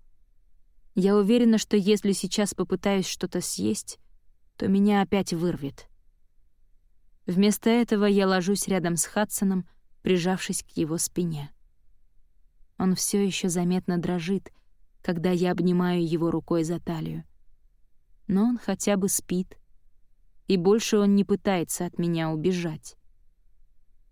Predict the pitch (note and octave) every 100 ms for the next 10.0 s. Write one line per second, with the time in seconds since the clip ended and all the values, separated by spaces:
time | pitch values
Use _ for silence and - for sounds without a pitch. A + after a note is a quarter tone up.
0 | - - _ _ - - _ - - F#3
1 | G3 G#3 G#3 G#3 F#3+ F#3+ F#3 - G3+ G#3
2 | G3+ - - - _ _ _ _ - F#3+
3 | - A3+ G#3+ G#3+ G3+ - G#3 - G3 F#3
4 | F3 F3 F#3 F#3 E3+ E3 D#3+ D#3+ D#3+ -
5 | G3 G3 - F#3+ E3+ - _ - _ _
6 | - - - - F#3+ G3+ G#3 G#3+ A3 A3
7 | A#3+ A#3 A3+ A#3 G#3+ G#3 - A3 G#3 -
8 | G3+ F3+ G3 F#3 F#3+ F3 F#3 - G#3 F3+
9 | F#3 D#3 F3 F3 - - - D#3+ -